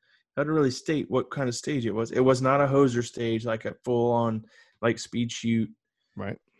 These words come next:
Speaker 1: kind of thing, as fast as you can pull the trigger. 'Cause there were some long distance shots, there were some long distance partial shots.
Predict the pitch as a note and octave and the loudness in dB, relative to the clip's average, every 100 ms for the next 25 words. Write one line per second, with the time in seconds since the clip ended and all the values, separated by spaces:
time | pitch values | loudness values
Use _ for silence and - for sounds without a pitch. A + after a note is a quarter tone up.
0 | _ - B2 A2+ A2+ A#2+ A2+ - A#2+ A2+ | _ -6 -2 -2 -2 -2 -2 0 0 0
1 | A2+ G#2+ A#2 G#2+ - B2 G#2+ - C3+ D#3+ | -4 -4 -2 -2 -2 -4 -4 -2 2 4
2 | D3+ D3 D3 C3 C3 C3+ B2+ B2 B2 - | 4 2 0 4 4 4 2 2 2 0
3 | A#2 - A#2+ A2+ B2 - B2 A#2 A2+ A#2 | -6 -6 -6 -4 -4 -2 0 0 -4 -4
4 | A2+ A2+ A#2 A2+ A2+ - - - A#2 A#2+ | -2 -2 -2 -2 -4 -8 -14 -2 -2 -2
5 | B2 A2+ - A2 G#2+ G#2+ - | -4 -8 -8 -6 -4 -6 -10